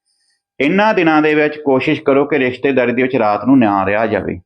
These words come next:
ਕਿਉਂਕਿ ਸਾਰੀਆਂ ਘਟਨਾਵਾਂ ਸ਼ਾਮ ਦੇ ਟਾਈਮ ਤੇ ਹੁੰਦੀਆਂ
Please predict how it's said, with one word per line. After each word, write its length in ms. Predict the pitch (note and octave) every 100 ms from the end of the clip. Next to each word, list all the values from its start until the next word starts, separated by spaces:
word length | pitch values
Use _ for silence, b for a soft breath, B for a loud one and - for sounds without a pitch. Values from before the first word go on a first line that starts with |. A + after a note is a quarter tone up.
| _ _ _ -
ਕਿਉਂਕਿ 360 | D3+ D3+ F3+
ਸਾਰੀਆਂ 480 | F3 B2+ C#3+ F3 F#3+ F#3
ਘਟਨਾਵਾਂ 460 | D#3 D#3 B2 B2 D3
ਸ਼ਾਮ 460 | - C3 A#2+ A#2
ਦੇ 100 | C3
ਟਾਈਮ 240 | C3 B2+ B2+
ਤੇ 140 | C3+
ਹੁੰਦੀਆਂ 440 | A#2 G2 G#2 A#2+